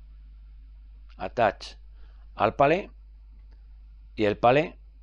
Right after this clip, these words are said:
vamos a atacharlo al helicóptero. Perfecto. Ahora ya nos vamos a la cámara de seguimiento. La secuencia que habíamos empezado. Ahí ya se ha levantado el helicóptero.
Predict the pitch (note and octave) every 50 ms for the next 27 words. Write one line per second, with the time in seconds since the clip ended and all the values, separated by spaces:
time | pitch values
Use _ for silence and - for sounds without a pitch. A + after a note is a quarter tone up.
0 | - - - - - - - G2+ G#2+ G2 F2+ E2+ E2 - - - - G#2 G#2+ -
1 | A#2 A2+ - - D3+ C#3+ C3+ C#3+ D#3+ - - - - - - - A#2 G#2+ F#2+ F2
2 | D#2+ D#2 - - - - G2 E3 G#3+ A3 _ _ - - - - - - - -
3 | - - - E2 C#2 A#1 - - E2 - - - F#3 - - _ _ _ _ _
4 | _ _ _ _ _ _ _ - - - - - - - - - - - - -
5 | - - F#2+ F#2+ F2+ F2+ F2+ G2 G#2+ G#2+ G2 F2 F2+ G#2 G#2+ G#2+ G2 F2+ E2+ -
6 | - _ _ _ _ - - G#2 F#2+ F#2 F#2 - A#2 A#2+ C#3 D#3 F3 A3 - -
7 | - - - - - - - - A2 - B2+ B2 B2+ C#3+ E3 F3 F3+ F#3 F3+ G3+
8 | F#3+ F#3+ F#3+ - - - - - - - - - - - - - - - - -
9 | - - - - - - - - - - - - - - - - - - - -
10 | - - - - - G2 G2 - - G2+ F#2 B2+ B2 A#2+ A2 - G2+ F2+ F#2 F#2
11 | G2+ G#2 G#2+ G#2+ G2 - - B2 A2 F#2 G#2+ - - D3+ D#3 E3+ F#3 - - _
12 | _ _ _ _ _ _ _ _ _ _ - - - - - - - - - -
13 | - - - - - - - - - - - - - - - F#2+ G2 G2 G2 G2+
14 | G2 - - G2+ G2+ G2+ G2+ G2+ G2 G2 F#2+ A2 G#2 G2+ F#2+ G2 G2+ A2 A2 -
15 | D#3 - - G3 G#3 A3 - -